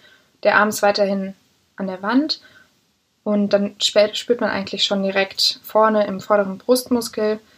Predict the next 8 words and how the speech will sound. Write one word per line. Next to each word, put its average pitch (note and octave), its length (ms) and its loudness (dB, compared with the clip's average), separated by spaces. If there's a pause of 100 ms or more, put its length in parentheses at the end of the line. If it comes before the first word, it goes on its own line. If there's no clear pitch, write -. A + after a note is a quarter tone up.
(160)
dass - 240 -8
man, F#3+ 380 -4
ähm, G3 380 -6
<laughs> - 60 -20
da - 140 -10
eine A#3 140 4
Dehnung F#3+ 480 0
spürt. A3+ 580 -2